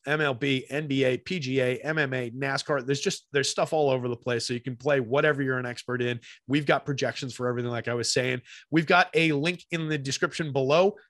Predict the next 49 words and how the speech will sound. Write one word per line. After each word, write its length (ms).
and 100
there's 160
a 40
first 280
match 220
deposit 500
bonus 260
for 120
up 100
to 80
fifty 300
bucks. 320
That's 240
what 80
I 40
really 280
wanted 240
to 40
highlight. 400
So 80
use 260
that 180
link 180
if 60
you're 100
signing 320
up 160
over 220
at 60
No 100
House 240
Advantage. 440
Make 140
sure 140
you're 60
taking 280
advantage 420
of 240
the 80
fifty 300
dollar, 340
uh, 240
the 280
deposit 400
match 260
there. 200
Uh, 200
and 220
again, 240